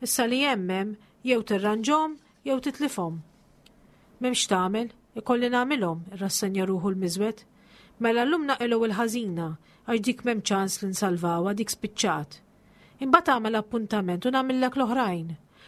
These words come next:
L-ewwel innaddafhomlok mill-ħażin u wara nimlihomlok." Il-miżwed tagħmel sinjal brasu biex juri lid-dentist li kien qed jaqbel miegħu. Ma felaħ xejn iva. "Tajjeb wisq," kompla d-dentist. "Mela nistgħu nibdew.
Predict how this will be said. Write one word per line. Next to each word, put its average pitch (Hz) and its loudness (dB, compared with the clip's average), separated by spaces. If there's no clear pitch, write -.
L-ewwel 240 4
innaddafhomlok 220 -2
mill-ħażin 226 0
u 320 -2
wara 247 4
nimlihomlok." 240 -2
Il-miżwed 208 0
tagħmel 196 0
sinjal 196 0
brasu 254 0
biex 220 -4
juri 202 -2
lid-dentist 214 -2
li 302 0
kien 262 -2
qed 233 -2
jaqbel 214 0
miegħu. 170 0
Ma 254 0
felaħ 262 2
xejn 180 -6
iva. 196 -6
"Tajjeb 262 2
wisq," 202 -2
kompla 175 -4
d-dentist. 165 -6
"Mela 285 2
nistgħu 269 2
nibdew. 202 0